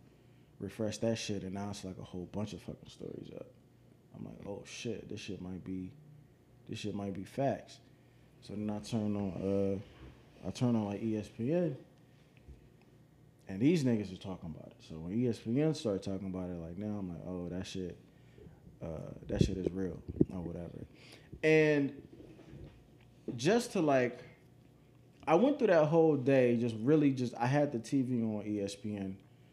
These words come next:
the whole day, like, and they was kinda just,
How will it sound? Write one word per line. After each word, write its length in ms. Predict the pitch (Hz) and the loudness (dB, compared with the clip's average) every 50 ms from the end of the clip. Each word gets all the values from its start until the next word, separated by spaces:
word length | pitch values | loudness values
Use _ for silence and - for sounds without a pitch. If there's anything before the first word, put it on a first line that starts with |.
| - - - | -20 -20 -12
the 120 | - - | -10 -6
whole 260 | 95 113 113 110 107 101 | -2 0 0 0 0 -2
day, 360 | 98 90 101 92 82 - - - | -2 -2 -2 -2 -4 -6 -10 -10
like, 240 | - 90 92 90 - - - - | -8 -8 -8 -8 -10 -14 -12 -10
and 120 | 104 101 | -6 -4
they 120 | 104 110 107 | -2 -2 0
was 180 | 104 101 95 | -2 -2 -6
kinda 300 | - - 113 104 101 95 | -4 -4 -4 -4 -2 -4
just, 320 | 87 90 92 90 - - | -6 -6 -8 -8 -10 -14